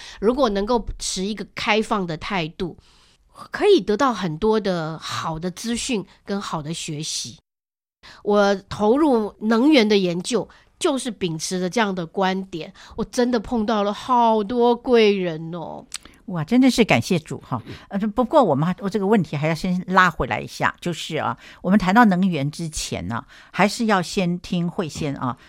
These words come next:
Speaker 2: 来，呃，跟我们分享她的生命见证。
Speaker 1: 嗯。
Speaker 2: 哦，我相信啊，呃，慧仙，你看她二零二零年的时候，她就短短这几个小时哦，她可以把一篇非常重要的解决问题的一个报告呢，就可以给她的主管啊。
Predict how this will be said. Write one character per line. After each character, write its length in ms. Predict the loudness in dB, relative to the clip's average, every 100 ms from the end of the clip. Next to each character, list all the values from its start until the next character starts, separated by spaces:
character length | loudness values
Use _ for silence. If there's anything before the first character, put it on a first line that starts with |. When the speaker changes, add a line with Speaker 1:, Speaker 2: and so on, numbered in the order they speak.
| _
Speaker 2:
来， 340 | -4 -4 -4 -8
呃， 160 | -10 -8
跟 140 | -4
我 60 | -2
们 160 | -2 -4
分 240 | -6 -6
享 180 | -6 -8
她 140 | -8 -8
的 100 | -6
生 180 | -4 -2
命 200 | -2 -2
见 280 | -6 -8 -6
证。 220 | -6 -6 -12 -16 -4
Speaker 1:
嗯。 80 |
Speaker 2:
哦， 100 | -2
我 80 | 0
相 260 | 0 0 0
信 240 | -2 -4
啊， 140 | -2 -4 -8 -20 -8
呃， 160 | -6
慧 220 | 0 2 2
仙， 200 | 0 -2
你 60 |
看 160 | -4 -4
她 80 | -4
二 180 | -2 -2
零 120 | -2 -4
二 100 | -6
零 160 | -4
年 160 | -4 -4
的 80 | -6
时 140 | -8
候， 80 | -6
她 180 | -6 -8 _ -10
就 100 | -6
短 220 | -4 -4
短 160 | -4 -6
这 200 | -6 -8
几 260 | -10 -12
个 100 | -10
小 240 | -8 -6 -8
时 220 | -10 -10
哦， 160 | -10 -10 -16 -18
她 140 | -8 -2
可 100 | -2
以 80 |
把 200 | 0 0
一 60 | -2
篇 200 | -6 -4
非 160 | -2 -2
常 240 | -2 -6 0
重 320 | 2 2 2
要 160 | 0
的 80 | 0
解 200 | -6 -8
决 120 | -6
问 280 | 2 4 4
题 200 | 0 -10
的 140 | -8 -8
一 60 | -6
个 180 | -6 0
报 160 | 2 2
告 220 | 2 -2
呢， 100 | -2
就 160 | -10 -12
可 180 | -8
以 240 | -8 -8 -14 -12
给 200 | -6 -6
她 160 | -4 -6
的 60 | -6
主 200 | -8 -10
管 220 | -4 -4 -4
啊。 180 | -10